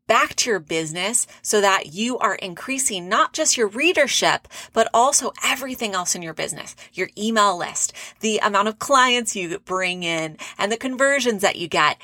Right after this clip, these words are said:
And really, it all boils down to impact, income, authority, all of that amazing stuff. So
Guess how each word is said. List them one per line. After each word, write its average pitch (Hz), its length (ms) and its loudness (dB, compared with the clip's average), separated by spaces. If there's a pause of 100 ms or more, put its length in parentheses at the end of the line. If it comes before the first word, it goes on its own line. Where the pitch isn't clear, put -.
(220)
And 202 380 0
really, 226 540 2
it 175 120 -2
all 208 260 6
boils 180 320 2
down 160 360 0
to 147 360 -4 (120)
impact, 190 580 0 (220)
income, 165 560 -4 (240)
authority, 156 600 -4 (100)
all 208 200 6
of 196 60 4
that 180 220 4
amazing 170 680 -6
stuff. - 380 0
So 180 360 2